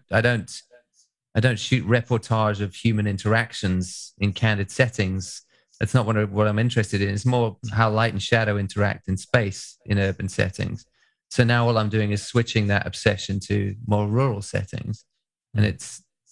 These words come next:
Speaker 1: is that landscape photography? Maybe some would call it that. I don't really need to kind of box it, though. I'm just
Speaker 2: Yeah.
Speaker 1: gonna keep shooting kind of the way that I do in a new setting and see what emerges, really.
Speaker 2: It's always difficult to, to, um, categorize things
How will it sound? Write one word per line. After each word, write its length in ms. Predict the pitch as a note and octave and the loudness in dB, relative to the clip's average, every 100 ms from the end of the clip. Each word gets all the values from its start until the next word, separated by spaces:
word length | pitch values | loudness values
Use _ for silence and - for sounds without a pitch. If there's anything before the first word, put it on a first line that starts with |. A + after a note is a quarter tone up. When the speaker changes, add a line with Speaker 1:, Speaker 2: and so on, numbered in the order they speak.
| _ G1+ | _ -16
Speaker 1:
is 340 | G1+ D#2 A2 | -6 0 4
that 180 | B2 A2+ | 4 4
landscape 460 | B2 B2 A#2 B2+ A#2+ | 2 0 0 0 0
photography? 460 | A#2+ C3 C#3+ D#3 | 0 2 2 2
Maybe 260 | A2+ B2+ A2 | 2 2 0
some 220 | - F2+ | 0 0
would 100 | F#2 | -2
call 240 | - G2 | -2 -2
it 80 | F#2+ | 2
that. 180 | A#2+ C3 | 2 2
I 60 | A2+ | 0
don't 320 | B2+ A#2+ - | 2 0 0
really 300 | G#2+ A2+ G#2+ | 0 2 2
need 240 | G#2+ G#2+ - | 0 -2 -4
to 100 | F#2+ | 0
kind 200 | A2+ G#2 | 2 2
of 140 | F2+ _ _ _ | -2 _ _ _
box 320 | A#2+ G2+ - | 2 2 -2
it, 180 | G2 - | -2 0
though. 220 | E2+ D2+ G2+ _ _ _ _ - | 0 0 -6 _ _ _ _ -2
I'm 60 | |
just 140 | A2 A2 | 0 2
Speaker 2:
Yeah. 60 | |
Speaker 1:
gonna 80 | G#2+ | 0
keep 320 | F#2+ G#2+ - | 2 -2 -2
shooting 360 | - - G2 G2 | -4 0 0 0
kind 240 | - A2 | 0 2
of 80 | G#2+ | 2
the 100 | G#2 | 2
way 180 | G#2+ G#2+ | 2 2
that 120 | G#2+ | 2
I 80 | G#2+ | 2
do 240 | G2 A#2 B2+ | 2 2 2
in 100 | G#2+ | 0
a 40 | |
new 200 | G#2 G#2 | 0 -2
setting 340 | - G#2+ G#2+ | 2 2 2
and 140 | G2+ G2 | -2 -4
see 200 | - G#2 | 0 0
what 280 | G2+ - - | 0 -4 -2
emerges, 720 | G2+ G#2 A2 - - - - | 0 2 0 -2 -8 -10 -4
really. 460 | G2+ G#2 F#2+ G2 - _ _ _ _ _ _ _ _ _ - | -2 -2 -4 -8 -12 _ _ _ _ _ _ _ _ _ -4
Speaker 2:
It's 80 | E3 | -2
always 160 | D#3 | -2
difficult 360 | - - A2+ G#2 | -2 -2 -2 -2
to, 160 | A2+ | -4
to, 400 | B2 - A2+ G#2 G2 | -4 -4 0 0 0
um, 420 | F#2+ F#2+ G2+ F#2+ - | 0 0 -2 -4 -12
categorize 680 | - - A2 G2 F#2+ F#2+ - | -6 -2 0 0 -2 -2 -2
things 380 | G#2 G2 G2 | -2 -2 -4